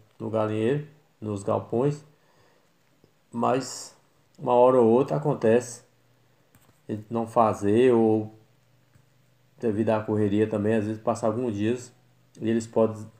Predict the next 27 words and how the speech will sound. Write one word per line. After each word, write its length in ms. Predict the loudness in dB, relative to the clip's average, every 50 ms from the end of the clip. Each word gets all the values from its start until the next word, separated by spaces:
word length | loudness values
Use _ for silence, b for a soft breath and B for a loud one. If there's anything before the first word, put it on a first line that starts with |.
| _ -8
é, 220 | -4 -2 0 0
desenvolver 500 | 0 -2 -2 -4 -2 -2 -2 -2 -2 -2
mais, 500 | -2 0 0 0 0 -2 -4 -8 -12 -14
crescer 380 | -12 -10 -8 -8 -8 -6 -6 -6
mais 220 | -4 -2 -4 -4
rápido 500 | -2 0 2 2 2 2 0 -4 -6 -6
ou 280 | -4 -4 -4 -6 -8 -10 -16 _ _ _ _ _ _ _ _ _ _ _ _ _ _ _ _ _ _ _
por 140 | -6 0 0
algum 200 | 2 2 2 0
motivo 600 | 0 -2 -2 -2 -4 -4 -2 0 0 0 0 2
e 80 | 2
acaba 800 | 2 2 2 2 4 4 4 4 2 2 2 2 0 0 -4 -8 -12 -10
acontecendo 760 | -10 -8 -6 -4 -4 -4 -4 -4 -6 -6 -4 -4 -2 -2 -2
isso 220 | -4 -4 -4 -2
aí. 180 | -2 -2 -2 -4 -10 _ _ _ _ _ _ _ _ _ _ _ _ _ _ _ _ _ _ _ _ _ _ _ _ _ _ -6
Pessoal, 420 | -6 -4 2 6 8 8 10 10 8
esse 300 | 6 4 2 0 -2 -2
foi 260 | 0 2 4 4 4
o 40 | 4
vídeo 260 | 4 0 -2 0 0
de 80 | 2
hoje, 280 | 4 6 6 6 4 2
espero 340 | -2 -2 2 4 4 4 4
que 80 | 0
vocês 320 | -2 -4 -2 -2 -4 -4 -2
tenham 200 | 0 0 0 2
gostado. 600 | 0 -2 -2 2 4 6 6 6 4 2 0